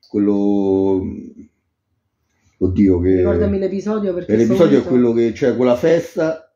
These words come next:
Speaker 1: la figlia deve fare la festa a quest-, a que-, deve partecipa come organizzatrice della festa, lui deve fare il mago.
Speaker 2: Ah, è vero!
Speaker 1: Quello anche è
Speaker 2: Bello
Speaker 1: un bel
Speaker 2: pure
Speaker 1: film,
Speaker 2: quello,
Speaker 1: anche
Speaker 2: bello.
Speaker 1: quello, è vera-, il film di Leo anche va visto.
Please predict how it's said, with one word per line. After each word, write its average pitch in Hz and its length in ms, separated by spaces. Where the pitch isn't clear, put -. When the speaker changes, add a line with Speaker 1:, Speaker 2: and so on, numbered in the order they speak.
Speaker 1:
la 120 140
figlia 131 280
deve 113 180
fare 120 220
la 110 120
festa 120 340
a 95 40
quest-, - 300
a 107 160
que-, 113 360
deve 101 1000
partecipa 104 760
come 104 380
organizzatrice 110 760
della 113 220
festa, 147 340
lui 123 140
deve 110 200
fare 104 240
il 104 200
mago. 98 520
Speaker 2:
Ah, 262 200
è 240 80
vero! 269 540
Speaker 1:
Quello 127 220
anche 135 280
è 113 40
Speaker 2:
Bello 110 40
Speaker 1:
un 107 60
bel 117 100
Speaker 2:
pure - 120
Speaker 1:
film, 107 280
Speaker 2:
quello, 101 120
Speaker 1:
anche 117 200
Speaker 2:
bello. 123 100
Speaker 1:
quello, 123 200
è 117 100
vera-, 143 260
il 147 360
film 165 360
di 131 80
Leo 175 380
anche 143 440
va 107 240
visto. 95 500